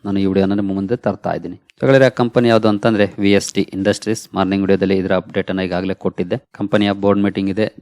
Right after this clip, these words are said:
ಜೊತೆಗೆ ಬೋನಸ್ ಬಗ್ಗೆ ಡಿಸಿಷನ್ ತಗೊಳ್ಬೋದು. ನಂತರ ರಿಸಲ್ಟ್ ಕೂಡ ಇದೆ ಅಂತ. So finally ಅನೌನ್ಸ್‌ಮೆಂಟ್ ಬಂದಿದೆ, ಆದ್ರೆ ಮಾರ್ಕೆಟ್ ಕ್ಲೋಸ್ ಆದ್ಮೇಲೆ ಈ ಅನೌನ್ಸ್‌ಮೆಂಟ್ ಬಂದಿದೆ. So ಏನು ರಿಯಾಕ್ಷನ್ ಇದೆ, ಮೂರು ಪರ್ಸೆಂಟ್ ಪಾಸಿಟಿವ್ ಪರ್ಫಾರ್ಮೆನ್ಸ್. ಇದು ರಿಸಲ್ಟ್‌ಗೆ ಮುಂಚೆ ಅಥವಾ ಬೋನಸ್ ಅನೌನ್ಸ್‌ಮೆಂಟ್‌ಗೆ ಮುಂಚೆ ಬಂದಿರೋಂಥ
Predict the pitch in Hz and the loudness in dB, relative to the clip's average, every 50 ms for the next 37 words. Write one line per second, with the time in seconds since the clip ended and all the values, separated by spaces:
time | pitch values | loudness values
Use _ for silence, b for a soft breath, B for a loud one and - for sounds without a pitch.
0 | - 107 98 - 98 92 101 - - _ _ _ _ _ 98 101 113 107 110 104 | -8 -6 -4 -4 -2 -4 -4 -6 -8 _ _ _ _ _ -2 0 2 2 2 0
1 | - - - 98 92 123 - _ - 101 101 - 110 - - 101 95 - 95 95 | -2 -2 -4 -2 -2 -2 -6 _ -8 -10 -6 -6 -4 -4 -4 -6 -2 -2 0 0
2 | 95 90 95 95 131 170 b b b b b b b b b - 113 110 107 117 | 2 2 2 2 0 0 b b b b b b b b b -6 -6 -4 0 -2
3 | 120 120 - _ - 107 110 107 101 120 117 113 107 - - 110 98 110 - - | -2 -2 -4 _ -6 -4 -4 -2 2 2 2 2 0 -4 -6 0 0 0 0 0
4 | - 104 92 98 87 82 85 - 85 - _ _ _ - 113 113 - 131 127 131 | -6 -8 -4 -4 -4 -4 -4 -6 -8 -8 _ _ _ -16 -14 -4 -2 -2 0 0
5 | 131 131 127 - 107 107 110 113 107 - - 117 107 113 110 104 101 104 120 156 | 0 -2 -2 -2 -2 -2 -2 -2 -2 -2 -4 -6 -4 -2 -2 -2 -2 -2 -4 -4
6 | - _ _ _ _ _ - 123 127 131 123 113 107 95 98 - - - 123 - | -6 _ _ _ _ _ -6 -2 0 0 0 0 2 2 2 0 0 -4 -4 -4
7 | _ - 113 110 120 117 107 98 92 104 117 123 123 123 123 - - 113 107 95 | _ 2 4 6 6 6 4 2 2 0 -2 -4 -6 -6 -6 -6 -4 -4 -2 -2
8 | 95 95 95 92 - 98 92 85 - 87 87 85 85 - _ _ _ _ _ - | -2 -2 -2 -4 -6 -8 -8 -8 -8 -8 -8 -8 -10 -12 _ _ _ _ _ -10
9 | - 104 104 113 120 123 - - 101 107 110 117 113 - - 117 117 117 110 104 | -6 -4 -2 -2 -2 -4 -4 -6 -4 0 0 0 0 0 -2 -2 0 0 0 0
10 | 101 107 104 - 110 - - 113 101 - 98 95 95 101 - 107 101 - 104 95 | -2 -4 -2 -2 -4 -4 -2 -4 -4 0 0 0 0 0 -4 -4 -2 -2 -4 -4
11 | - 110 101 92 95 98 98 - - - 113 123 131 - _ _ - 113 117 110 | -2 -4 -2 -2 -2 -6 -6 -8 -10 -8 -2 -2 -2 -2 _ _ -2 0 0 2
12 | 117 123 123 117 123 127 127 - - _ _ - 107 113 117 - 120 117 - _ | 2 2 0 0 0 -2 -2 -2 -2 _ _ -4 -4 -4 -2 -2 -2 -4 -4 _
13 | _ _ - 104 107 107 98 98 104 110 110 117 - - 107 101 101 104 101 - | _ _ -10 -4 -2 -2 -2 0 -2 -2 -2 -2 -4 -4 -4 -4 -4 -4 -6 -6
14 | - 104 98 - 113 104 95 95 104 110 110 - 120 101 98 98 101 101 98 98 | -8 -8 -6 -4 -6 -6 -4 -4 -6 -6 -2 -2 -2 0 0 -2 -2 -2 -2 -2
15 | 92 92 - | -2 -4 -6